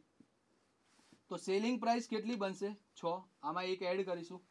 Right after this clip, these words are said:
કોસ્ટ પ્રાઇસ પાંચ હશે તો પાંચમાં એક એડ કરીશું તો સેલિંગ પ્રાઇસ કેટલી બનશે? છ.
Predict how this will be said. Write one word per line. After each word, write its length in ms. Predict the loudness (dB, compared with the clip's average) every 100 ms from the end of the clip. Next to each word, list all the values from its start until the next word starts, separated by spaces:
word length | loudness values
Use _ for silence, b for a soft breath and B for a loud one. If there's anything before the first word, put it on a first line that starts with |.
| _ _ -20 _ _
કોસ્ટ 320 | 10 10 10
પ્રાઇસ 260 | 10 10 10
પાંચ 280 | 10 12 10
હશે 420 | 8 8 6 4 b b b -4
તો 60 |
પાંચમાં 460 | 6 8 8 8 6 8
એક 200 | 6 8
એડ 180 | 8 8
કરીશું 340 | 6 4 4
તો 60 | 4
સેલિંગ 340 | 6 6 6
પ્રાઇસ 240 | 8 8 8
કેટલી 200 | 8 8
બનશે? 380 | 8 8 6
છ. 360 | 6 _ -4 8